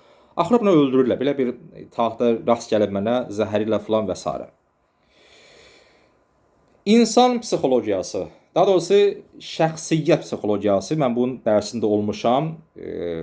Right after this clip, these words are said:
yəni bir dənə dərs deyildi. Arasa mən neçə dərs mən olmuşam, bitirmişim də. Şu barədə mənim sənədim də var. Şəxsiyyət psixologiyası. Orada qeyd olunur ki,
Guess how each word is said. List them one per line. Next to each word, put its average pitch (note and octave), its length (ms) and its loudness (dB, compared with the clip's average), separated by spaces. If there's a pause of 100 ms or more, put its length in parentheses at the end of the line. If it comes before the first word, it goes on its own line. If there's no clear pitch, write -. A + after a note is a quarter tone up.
(280)
yəni G2 220 -8
bir A2 100 0
dənə G2+ 240 2
dərs F2+ 300 -4
deyildi. A2 560 0 (440)
Arasa G2+ 460 0 (180)
mən G2 300 -8 (920)
neçə G#2 460 0 (840)
dərs F#2+ 280 -2 (340)
mən F#2 180 -8
olmuşam, A2+ 520 -4
bitirmişim G2+ 500 -8
də. A#2 140 0 (340)
Şu - 200 -14
barədə G2 280 -4
mənim G2+ 220 -4
sənədim F#2 340 -4
də F2 100 -4
var. A2 280 -2 (520)
Şəxsiyyət F#3+ 760 -2
psixologiyası. G#2+ 840 -2 (1080)
Orada G#3+ 280 4
qeyd G#3 260 -2
olunur F3 380 4
ki, E3 500 0